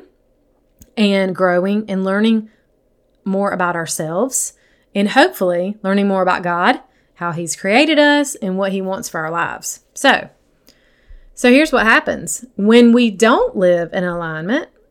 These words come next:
we feel sense of inner conflict.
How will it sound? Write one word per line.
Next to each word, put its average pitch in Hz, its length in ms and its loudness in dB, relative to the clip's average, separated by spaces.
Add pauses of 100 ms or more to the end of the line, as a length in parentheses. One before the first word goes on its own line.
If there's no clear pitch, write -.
(180)
we 202 380 0
feel 180 680 0
sense 180 480 -6
of 170 160 -8
inner 180 220 -6
conflict. 180 880 -4